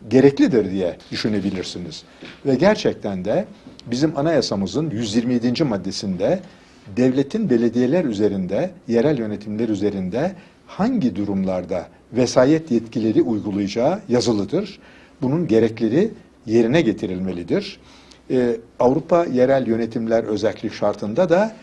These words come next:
bu vesayetin yerel yönetimler üzerinde devlet tarafından,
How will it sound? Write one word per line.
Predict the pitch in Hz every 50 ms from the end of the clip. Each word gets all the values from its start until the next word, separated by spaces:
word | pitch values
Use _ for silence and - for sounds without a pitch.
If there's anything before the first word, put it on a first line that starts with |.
| - - - - - -
bu | 135 120 147 247 285 240
vesayetin | 185 143 - - 143 135 131 131 127 - - 190 226 262 262 - - - - _ _ _ _ _ _ _ - _ _ _ _ _ _ _ -
yerel | 110 113 123 143 185 202 196
yönetimler | 190 175 170 156 - 165 156 147 165 196
üzerinde | 208 165 139 135 127 117 117 113 104 107 98 92
devlet | 104 117 123 117 120 170 180 180 -
tarafından, | - 104 98 92 - - 101 95 90 107 143 196 233